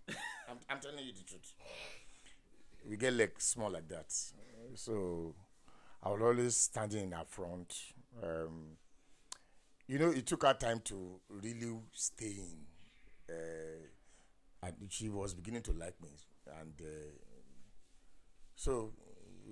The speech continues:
we had more than one fight or two fights. We had more than one, two fights, you know, to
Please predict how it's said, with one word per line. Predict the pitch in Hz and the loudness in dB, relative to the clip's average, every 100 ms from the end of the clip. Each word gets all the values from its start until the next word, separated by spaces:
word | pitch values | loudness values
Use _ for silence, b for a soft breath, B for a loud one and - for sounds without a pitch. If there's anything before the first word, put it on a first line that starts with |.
| 113 | 0
we | 123 | 8
had | 156 147 | 8 8
more | 143 | 6
than | 120 107 | 6 4
one | 110 | 0
fight | 107 98 - - - - - | 0 -2 0 -4 -4 -14 -8
or | 95 92 | -6 -4
two | 113 | -4
fights. | 107 104 82 - - | -2 -2 -4 -6 -6
We | 95 | -4
had | 104 107 | -2 -2
more | 104 | -4
than | 90 | -4
one, | 82 90 | -6 -8
two | - 80 | -10 -10
fights, | 82 76 73 - - - 80 | -8 -8 -4 -2 -2 -4 -10
you | 87 | -10
know, | 85 | -10
to | 87 | -10